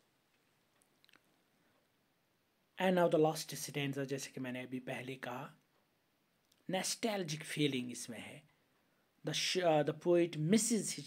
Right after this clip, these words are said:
childhood। ये उस दौर में फिर जाना चाहता है,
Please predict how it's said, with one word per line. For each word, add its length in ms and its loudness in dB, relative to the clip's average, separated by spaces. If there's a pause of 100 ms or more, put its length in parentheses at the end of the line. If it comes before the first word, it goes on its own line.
(120)
childhood। 600 -10 (1500)
ये 140 2
उस 360 -2
दौर 240 2
में 160 -4
फिर 180 0
जाना 320 -8
चाहता 340 -14
है, 300 -16